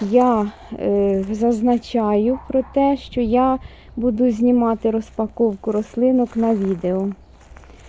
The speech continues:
І, е, що цікаво, ніхто із продавців, м, або не реагує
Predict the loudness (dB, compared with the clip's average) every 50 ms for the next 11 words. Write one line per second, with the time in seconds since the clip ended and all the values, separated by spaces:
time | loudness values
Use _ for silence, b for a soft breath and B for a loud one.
0 | b b b b b b b b b b b -20 -20 -20 _ _ -20 -20 -20 -20
1 | -20 -20 -20 -20 -20 -20 -20 -20 -20 -20 _ -20 -20 -20 -20 -20 _ _ b b
2 | b b b b b b b b b b -20 -12 -6 -2 0 2 4 6 6 6
3 | 4 2 0 -6 -6 -6 -4 -4 -4 -4 -6 -2 2 2 2 2 2 0 -4 -2
4 | -2 0 2 2 4 4 4 4 2 0 B B B B B B 0 2 2 2
5 | 0 -2 2 4 6 6 6 4 2 0 -4 -4 -6 -2 0 2 4 6 4 4
6 | 4 2 -4 -6 0 2 4 4 4 2 0 -4 -12 b b b b b b b
7 | -10 -4 -2 0 0 0 0 -2 -4 -4 -4 -2 -2 -2 2 4 6 8 8 8
8 | 8 8 8 8 6 6 4 4 4 6 6 8 8 8 6 4 2